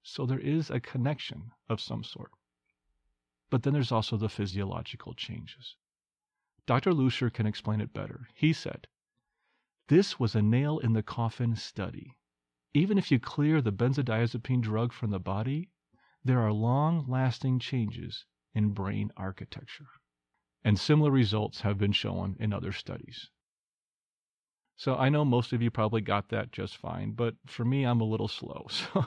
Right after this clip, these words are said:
I'm gonna summarize this one more time for myself more <laughs> than ever anyone else.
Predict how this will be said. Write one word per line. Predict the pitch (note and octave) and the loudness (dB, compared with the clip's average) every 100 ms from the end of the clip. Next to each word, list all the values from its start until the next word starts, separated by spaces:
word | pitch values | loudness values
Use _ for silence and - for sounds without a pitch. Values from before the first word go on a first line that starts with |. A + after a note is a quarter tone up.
| - | 0
I'm | B2+ - | 0 0
gonna | E3 | -2
summarize | C3+ - C3+ B2+ A2+ A#2 A2+ | -4 0 0 2 0 0 0
this | A#2+ - | -4 -2
one | A#2+ A#2 | -2 0
more | A#2 A2+ | 0 -2
time | - A#2 A#2 A2 - - - | 0 0 0 -4 -12 -20 -20
for | - B2+ | -2 4
myself | B2 A#2+ - B2+ A2 - | 4 4 2 2 0 0
more | A2 A2 | 2 4
<laughs> | - | 4
than | C3 A#2 - | 2 2 0
ever | A#2+ A#2+ | 0 0
anyone | B2 A#2+ A#2 A#2+ A#2 G2+ | 0 0 -2 -2 -4 -4
else. | - - - - | -6 -6 -10 -16